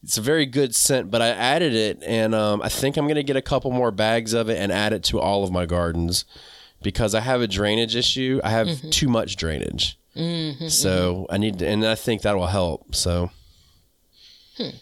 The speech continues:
Speaker 2: Okay.
Speaker 1: we'll see.
Speaker 2: There was a quick moment of the, "Nope,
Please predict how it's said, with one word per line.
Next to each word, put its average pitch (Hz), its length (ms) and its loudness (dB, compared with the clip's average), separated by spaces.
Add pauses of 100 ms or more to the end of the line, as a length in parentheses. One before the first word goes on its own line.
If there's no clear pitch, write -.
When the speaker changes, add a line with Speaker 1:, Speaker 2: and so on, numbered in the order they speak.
(200)
Speaker 2:
Okay. 196 280 -8 (140)
Speaker 1:
we'll 92 160 0
see. - 260 -2 (640)
Speaker 2:
There 175 120 0
was 175 120 -2
a - 40 -2
quick - 220 -2
moment 165 320 0
of 151 180 -4
the, 147 280 -2
"Nope, 185 420 -4